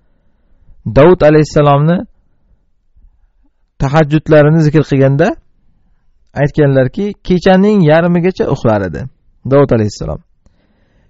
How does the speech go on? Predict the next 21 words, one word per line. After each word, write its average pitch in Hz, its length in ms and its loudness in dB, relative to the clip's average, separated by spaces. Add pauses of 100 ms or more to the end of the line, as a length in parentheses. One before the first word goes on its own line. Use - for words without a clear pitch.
Kechani 185 360 2
yarmi 175 360 2
bo'lgandan 175 460 2
keyin 165 240 -4
turib, 196 340 0 (140)
u - 120 -8
kishi - 260 -2 (1700)
tahajjud 151 460 -2
qilar 143 260 2
edi. 139 240 0 (840)
Tahajjuddan 160 680 0
keyin 175 280 0 (800)
kechani 165 340 2
uchdan 156 300 0
biri 151 160 2
qolgancha 151 420 0
tahajjud 147 540 -2
qilib, 220 240 2 (680)
keyin 196 280 0 (1300)
yana 196 240 2
qolgan 165 440 2